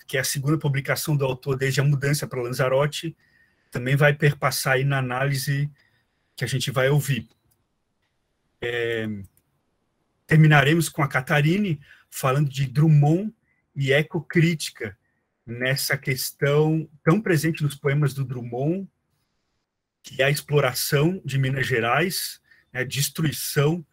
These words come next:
que até hoje ecoa aí nas catástrofes que a gente ouve. Ela vai partir da ecocrítica, vai nos,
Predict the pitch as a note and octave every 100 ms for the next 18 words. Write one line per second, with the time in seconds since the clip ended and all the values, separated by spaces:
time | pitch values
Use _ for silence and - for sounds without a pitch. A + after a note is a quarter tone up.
0 | _ _ _ _ B2+ A#2 D#3 D3 F3 C#3+
1 | B2+ - C#3+ D3+ C3 C3+ C3 - A2+ -
2 | C3 D3+ D3 - - B2 G#2+ B2+ A#2 -
3 | A#2+ A2+ - _ _ _ - C3 E3 D3+
4 | G3 - _ _ B2+ B2+ B2+ C#3 C3+ D3
5 | - C3+ C3 C#3 - B2+ - D3+ E3 -
6 | - G3 - _ _ A#2+ A2+ B2 C3 B2+
7 | - - -